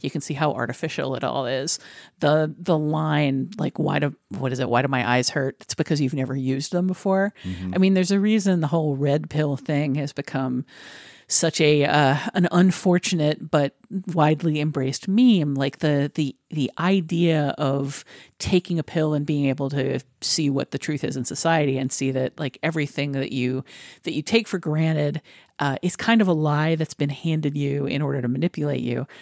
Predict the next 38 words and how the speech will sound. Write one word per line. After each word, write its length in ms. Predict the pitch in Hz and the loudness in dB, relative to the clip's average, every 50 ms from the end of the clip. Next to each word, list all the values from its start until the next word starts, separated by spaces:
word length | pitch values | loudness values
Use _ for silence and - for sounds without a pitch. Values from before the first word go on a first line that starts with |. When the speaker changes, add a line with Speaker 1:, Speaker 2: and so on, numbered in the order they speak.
| - - - - - | -20 -20 -20 -4 0
Speaker 1:
Uh, 260 | - 220 214 214 214 214 - | 4 4 6 6 4 2 0
it's, 420 | - 254 247 - - - - - - _ - | 0 -2 0 0 -2 -4 -4 -4 -8 _ -6
it's 160 | - - - | -4 -4 -4
heady 600 | - - - - - - 156 147 151 180 190 208 | -6 -10 -8 -8 -4 -2 0 0 0 0 0 0
stuff. 540 | - - - - 208 202 208 214 - - - - - - - - _ | -2 -4 -4 -2 -2 -2 -2 -4 -8 -12 -20 -20 -20 -20 -20 -20 _
Um, 480 | - - 143 151 147 143 147 147 151 180 - | -4 -2 0 0 0 0 -2 -4 -6 -6 -4
it's 160 | - 175 - | -2 -2 0
very 240 | 165 165 165 156 160 | 2 2 2 4 2
political 500 | 156 - - 160 147 147 - - - 196 | 0 -2 -4 -4 -2 -2 -4 -4 -4 -4
stuff, 380 | 196 - - 208 202 202 - - | -4 -2 -2 -2 -2 -2 -4 -4
but 200 | - 220 214 - - | -2 -2 -2 -2 -6
it's 180 | 208 - - | -8 -4 -4
also 240 | 294 330 - - 294 | -4 -4 -2 -4 -2
just, 460 | 233 214 208 202 175 - - - - - - - - - - - - _ _ _ _ _ _ _ _ | 2 4 4 4 4 2 -2 -6 -10 -14 -18 -20 -20 -20 -20 -20 -20 _ _ _ _ _ _ _ _
you 80 | 208 202 | 2 2
know, 80 | 185 | 4
it's 120 | 175 175 - | 4 2 2
an 60 | 196 | 0
exciting 320 | 190 - - 208 185 170 | 0 2 2 2 2 2
science 320 | 156 - - 165 165 - - | 0 -2 -2 -2 -2 -2 -4
fiction 360 | - 262 - - - - - | -6 -8 -6 -6 -8 -8 -6
story 340 | - - - - - 85 - | -6 -4 -4 -2 -2 -4 -6
at 100 | - - | -6 -6
the 60 | 147 | -6
same 240 | - - 147 135 123 | -4 -4 -4 -4 -4
time. 260 | - - 190 - - | -4 -6 -4 -4 -4
It's, 140 | 151 - - | -6 -6 -6
it's 220 | - - 170 - | -6 -6 -6 -2
very 360 | 175 170 208 214 214 208 208 | 0 4 6 6 8 6 6
easy 360 | 180 131 156 175 185 165 175 160 | 4 2 0 0 0 0 0 0
to 80 | 165 151 | 0 0
read 160 | 160 160 156 | 0 0 0
it 100 | 160 156 | 0 0
on 100 | 151 151 | 0 0
a 60 | 156 | -2
very 360 | 151 143 160 156 151 156 151 151 | -2 -2 0 0 0 0 0 0
literal 440 | 151 147 156 151 151 151 151 147 | 0 0 0 0 0 0 0 0
level, 460 | 147 156 165 165 151 151 143 143 - | 0 0 0 0 0 -2 -4 -4 -6